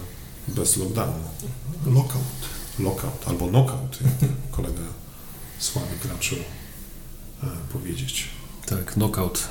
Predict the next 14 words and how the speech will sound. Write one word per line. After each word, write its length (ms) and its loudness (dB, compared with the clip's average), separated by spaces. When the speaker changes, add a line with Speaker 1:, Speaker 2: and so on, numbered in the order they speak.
Speaker 3:
zdecydowanie. 680 4
Tak, 160 0
tylko 200 6
że 140 10
zauważcie, 640 8
jak 180 0
już 140 4
o 100 4
tym 200 6
sobie 260 4
rozmawiamy, 880 6
że 460 4
knockout 560 6
aktualny 800 8